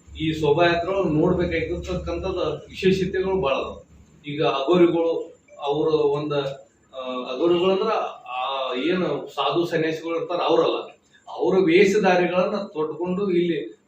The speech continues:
ನೃತ್ಯ ಮಾಡಿರ್ಬೋದು. ಮತ್ತ ಹನುಮಾನ್ ವೇಷಧಾರಿ, ಏನ್ ಹನುಮಪ್ಪ ಇಲ್ಲಿ ಬಂದಾನಪ್ಪ, ಈ ಗೋಕಾಕದೊಳಗೆ ನಡೆಯತ್ತಾನ ಅನ್ಬೇಕು, ಆ ತರ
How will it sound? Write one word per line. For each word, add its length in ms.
ನೃತ್ಯ 380
ಮಾಡಿರ್ಬೋದು. 920
ಮತ್ತ 140
ಹನುಮಾನ್ 500
ವೇಷಧಾರಿ, 720
ಏನ್ 240
ಹನುಮಪ್ಪ 540
ಇಲ್ಲಿ 180
ಬಂದಾನಪ್ಪ, 560
ಈ 200
ಗೋಕಾಕದೊಳಗೆ 640
ನಡೆಯತ್ತಾನ 460
ಅನ್ಬೇಕು, 320
ಆ 180
ತರ 140